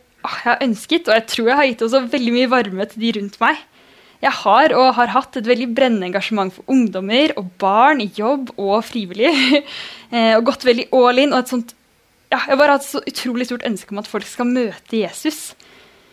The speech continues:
Eh, brukt masse, masse tid på dette her. <laughs> Ehm,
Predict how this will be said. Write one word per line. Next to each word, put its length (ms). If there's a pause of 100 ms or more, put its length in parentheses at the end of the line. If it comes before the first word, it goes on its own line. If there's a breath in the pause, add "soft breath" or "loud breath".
(240 soft breath)
Eh, 320
brukt 240
masse, 260
masse 240
tid 220
på 80
dette 280
her. 120
<laughs> 500 (500 loud breath)
Ehm, 460